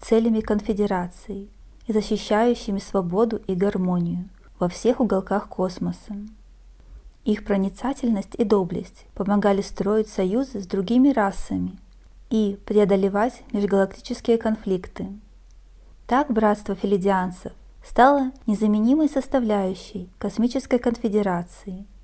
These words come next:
способствуя сохранению баланса и мира во всех галактических сферах. Их боевые достижения стали легендой, воплощая силу и доброту, которые можно найти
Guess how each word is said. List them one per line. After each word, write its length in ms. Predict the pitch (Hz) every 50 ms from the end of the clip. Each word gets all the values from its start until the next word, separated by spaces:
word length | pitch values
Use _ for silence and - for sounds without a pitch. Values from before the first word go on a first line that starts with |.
| - - - -
способствуя 640 | - - - 196 190 226 220 220 - - 202 202 202
сохранению 720 | - 202 196 - 196 196 190 196 233 277 320 311 285 254
баланса 540 | 226 240 233 226 214 208 202 190 - - -
и 180 | - - 190 185
мира 320 | 190 220 247 247 240 214
во 100 | 196 185
всех 260 | 185 - - 262 269 - - - -
галактических 680 | 214 202 202 202 - 220 - - 214 - - 202 -
сферах. 520 | - - - - 185 185 180 185 180 175 - - - - - - - - - - - - - - - - - - - - - - -
Их 200 | - 202 202 185
боевые 480 | 180 196 196 196 190 180 202 220 220 208
достижения 840 | 190 190 - - - 190 175 180 196 226 262 269 226 190 175 180 - - - -
стали 260 | - - 269 285 294
легендой, 720 | 277 262 277 233 185 - 196 190 180 175 170 170 175 175 - -
воплощая 600 | - 190 185 190 190 190 185 - 214 196 190 190
силу 480 | 190 - - - 214 247 269 240 202 - -
и 80 | 233
доброту, 640 | 220 247 233 214 254 254 240 - - - 170 175 175 - - - - - - - - - - -
которые 520 | - - 220 - - 214 208 202 202 196 190
можно 340 | 185 190 190 190 180 185 175
найти 600 | 175 170 175 175 - - - 220 247 277 285